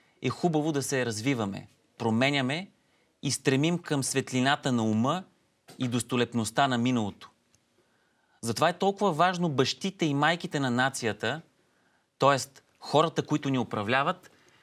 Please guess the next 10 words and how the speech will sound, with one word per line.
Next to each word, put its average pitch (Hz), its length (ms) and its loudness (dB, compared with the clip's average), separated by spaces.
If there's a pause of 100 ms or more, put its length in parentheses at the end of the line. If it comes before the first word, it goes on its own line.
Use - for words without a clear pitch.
(140)
да 127 120 4
ни 131 100 2
напомнят 180 840 0 (440)
и 147 100 -4
да 131 80 0
ни 135 220 -2
учат 160 280 -2
в 120 180 -4
тази 123 240 0
посока. - 500 -6